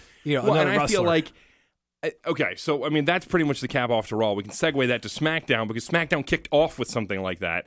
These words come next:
Speaker 1: Yeah.
Speaker 2: where they did the Miz T V segment with the Bludgeon Brothers, which was fine. It wasn't anything amazing.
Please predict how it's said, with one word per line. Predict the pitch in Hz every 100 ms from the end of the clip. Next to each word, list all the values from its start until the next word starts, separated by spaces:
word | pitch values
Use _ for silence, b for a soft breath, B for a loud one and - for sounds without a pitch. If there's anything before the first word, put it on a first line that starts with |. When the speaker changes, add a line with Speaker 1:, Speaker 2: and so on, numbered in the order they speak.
| -
Speaker 1:
Yeah. | 135 98
Speaker 2:
where | 123
they | 131
did | 131 117
the |
Miz | 127 143 -
T | 135
V | 143
segment | - 135 127 120
with | 104
the |
Bludgeon | 107 160 143
Brothers, | 110 101 107
which | 185 247
was | 214 -
fine. | - 92 98 127
It |
wasn't | 139 127
anything | 110 95
amazing. | 101 120 98